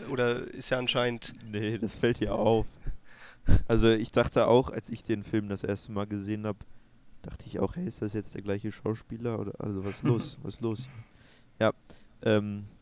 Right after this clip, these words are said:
Speaker 2: ich fand, wir fanden die erste Sequenz ein bisschen eigenartig, weil die, wir fanden die sehr spannungslos.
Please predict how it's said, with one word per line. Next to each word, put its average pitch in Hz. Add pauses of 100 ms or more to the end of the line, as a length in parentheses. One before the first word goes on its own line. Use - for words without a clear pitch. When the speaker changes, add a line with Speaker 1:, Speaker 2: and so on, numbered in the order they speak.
Speaker 2:
ich 123
fand, 160
wir 127
fanden 151
die 143
erste 135
Sequenz 135
ein 127
bisschen 120
eigenartig, 101
weil 104
die, 104 (760)
wir 113
fanden 120
die 110
sehr 113 (440)
spannungslos. 101